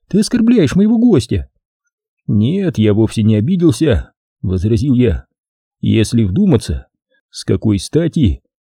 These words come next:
Пит должен верить моим словам?» Широкое лицо Пита начало приобретать кирпичный оттенок. «Вы хотите сказать, что солгали моей маленькой сестрёнке, чтобы пробраться в её комнату?» прорычал он.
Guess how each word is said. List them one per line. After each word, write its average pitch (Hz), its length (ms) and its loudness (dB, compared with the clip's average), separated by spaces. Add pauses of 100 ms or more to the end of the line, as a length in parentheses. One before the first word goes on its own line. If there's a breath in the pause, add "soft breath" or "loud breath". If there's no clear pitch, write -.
(120)
Пит 104 220 0
должен 143 420 2
верить 156 320 0
моим 151 200 2
словам?» 135 580 2 (1040)
Широкое 98 600 -2
лицо 98 340 -2
Пита 131 480 -4 (360)
начало 98 420 -2
приобретать 131 640 -2
кирпичный 120 560 0
оттенок. 107 500 -2 (680)
«Вы 120 360 -2
хотите 175 460 0
сказать, 156 680 2 (300)
что - 260 -2
солгали 170 500 0
моей 185 300 0
маленькой 185 400 2
сестрёнке, 165 720 0 (280)
чтобы 110 340 -2
пробраться 135 580 2
в 156 40 2
её 165 140 2
комнату?» 160 600 2 (340)
прорычал 110 600 -2
он. 85 180 -4